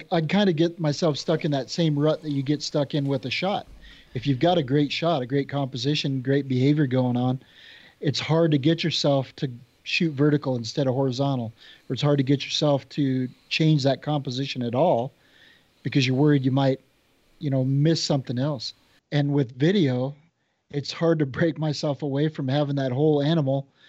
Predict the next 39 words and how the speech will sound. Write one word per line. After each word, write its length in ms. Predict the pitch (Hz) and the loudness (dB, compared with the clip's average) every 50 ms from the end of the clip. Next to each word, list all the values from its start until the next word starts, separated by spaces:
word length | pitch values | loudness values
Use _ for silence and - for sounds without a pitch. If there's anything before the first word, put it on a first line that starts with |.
| - _ _ _ _ - | -20 _ _ _ _ -2
in 200 | 165 151 147 143 | 0 2 2 2
the 80 | 127 | 0
scene, 420 | 110 - - 175 170 175 170 156 147 | -2 -2 0 2 4 4 4 4 4
or 120 | 143 143 | 4 4
even, 360 | 151 156 151 147 139 135 139 _ - | 2 2 2 0 -4 -6 -10 _ -12
you 100 | 208 202 | -8 -6
know, 120 | 170 139 143 | -4 -2 -2
even 180 | 170 190 180 | -2 0 2
a 60 | 175 165 | 2 2
little 180 | 165 160 151 | 2 2 2
bit 160 | 139 143 131 | 2 0 0
wider 640 | 127 127 131 151 180 208 180 131 123 120 127 135 - _ _ _ _ _ _ _ _ _ _ _ _ _ _ _ | 0 0 0 2 2 2 2 0 0 -4 -6 -8 -12 _ _ _ _ _ _ _ _ _ _ _ _ _ _ _
to 80 | - 139 | -10 -6
show 300 | - - - 160 151 147 | -4 0 2 2 4 4
the 180 | 135 143 139 139 | 4 2 2 2
environment. 640 | 131 117 127 127 156 175 175 139 127 127 135 - _ _ _ _ _ _ _ _ _ _ _ _ - | 0 0 0 0 2 2 2 0 0 -4 -6 -8 _ _ _ _ _ _ _ _ _ _ _ _ -8
But 360 | 147 127 139 131 135 131 - - | -4 -2 0 0 -2 -4 -8 -12
it's 180 | 147 131 - | -12 -8 -4
hard 220 | 151 147 147 156 147 | 0 0 0 0 0
for 100 | - 151 | 0 0
me 120 | 143 139 | 0 2
to 80 | 135 123 | 0 0
focus 460 | 113 - 160 147 151 151 135 - - | 0 0 -2 -2 -2 -4 -4 -2 0
in 120 | 151 151 | 0 2
on 160 | 160 151 139 131 | 2 2 2 0
that 220 | 131 123 123 - _ _ _ _ _ _ _ _ _ _ _ _ _ _ _ _ - | -2 -4 -6 -8 _ _ _ _ _ _ _ _ _ _ _ _ _ _ _ _ -10
small 480 | - - - 151 143 139 139 135 131 123 | -8 -6 -2 0 2 2 2 2 0 0
detail 760 | 120 139 143 160 156 - - 131 123 123 117 117 117 120 - _ _ _ _ _ _ _ _ _ - | 0 0 0 0 0 -2 -2 -2 -2 -2 -4 -6 -8 -10 -14 _ _ _ _ _ _ _ _ _ -2
when, 460 | 135 135 135 135 127 127 127 127 - _ _ - | 0 2 2 2 2 0 -2 -4 -8 _ _ -4
and, 240 | - 147 143 147 156 | 0 0 2 2 0
and 200 | - 170 135 127 | 0 -2 -2 0
so 380 | - - 151 139 135 135 135 - | 0 0 0 2 0 0 -2 -4
a 60 | 151 | -2
lot 200 | 135 131 135 143 | 0 2 2 2
of 60 | 147 139 | 0 -2
times 280 | - 143 135 127 117 | -4 -4 -4 -4 -4
I'll 140 | 135 127 123 | -4 -4 -4
miss 300 | 123 127 143 139 - - | -4 -4 -4 -4 -4 -4
that 260 | 139 123 123 123 123 | -4 -4 -4 -6 -10